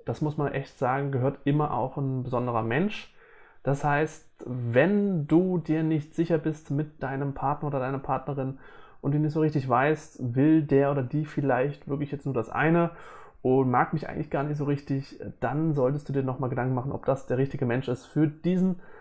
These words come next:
einen besonderen Moment, denn der wird nicht wiederkommen. Das ist etwas, äh, woran du dich dein Leben lang erinnern wirst. Und deswegen muss man da gut drüber nachdenken, ob das menschlich zwischeneinander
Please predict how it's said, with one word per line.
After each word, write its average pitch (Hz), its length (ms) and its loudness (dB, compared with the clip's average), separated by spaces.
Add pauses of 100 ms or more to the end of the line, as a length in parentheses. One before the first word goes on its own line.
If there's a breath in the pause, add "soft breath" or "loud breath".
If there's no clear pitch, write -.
(140 loud breath)
einen 170 420 4
besonderen 143 560 0
Moment, 127 460 0
denn 131 220 0
der 139 220 4
wird 139 240 0
nicht 170 300 0
wiederkommen. 160 580 2 (320 loud breath)
Das 143 160 0
ist 151 100 -2
etwas, 127 540 -2
äh, - 100 -4 (180)
woran 127 240 0
du 139 60 0
dich 135 120 -2
dein 131 120 -2
Leben 139 140 2
lang 135 140 0
erinnern 135 320 0
wirst. 131 300 -4 (360 loud breath)
Und 127 80 -6
deswegen 131 520 0
muss 147 200 -2
man 143 100 2
da 127 140 4
gut - 240 0
drüber 156 160 4
nachdenken, 139 600 2 (280)
ob 135 260 -2
das 131 360 0
menschlich 160 580 2
zwischeneinander 123 720 -4